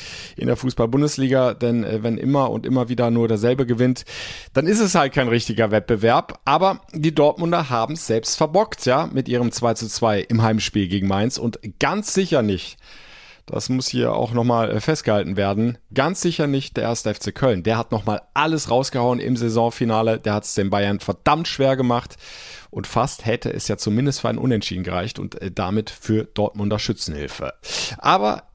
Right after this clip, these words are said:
ähnlich wie schon im Hinspiel haben die Bayern kurz vor Toreschluss nochmal zugeschlagen. Neunundachtzigste Minute, Musiala, da ist das Ding, wie es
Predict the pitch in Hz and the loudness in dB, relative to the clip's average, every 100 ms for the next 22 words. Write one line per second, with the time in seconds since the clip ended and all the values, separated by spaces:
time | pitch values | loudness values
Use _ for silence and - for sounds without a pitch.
0 | - 156 185 196 - 165 160 - 139 117 | 0 2 2 -2 -2 -2 0 2 2 4
1 | 143 - - 151 127 131 120 117 113 110 | 2 2 0 2 4 2 2 2 2 0
2 | 196 190 190 165 143 135 135 131 131 - | -2 -2 -2 2 4 4 2 2 0 -4
3 | 113 107 104 104 220 214 202 170 160 160 | -2 0 0 0 0 2 4 4 4 4
4 | 165 180 175 151 143 - 139 - 117 151 | 2 2 2 2 0 0 -2 2 2 4
5 | 165 160 151 - 104 104 107 156 156 151 | 2 4 2 0 0 0 4 4 6 4
6 | 147 - - - - 101 147 143 123 - | 2 -10 -20 -20 -6 -2 0 2 2 2
7 | 117 82 - _ _ _ - 101 95 - | 0 0 -8 _ _ _ -2 0 0 -2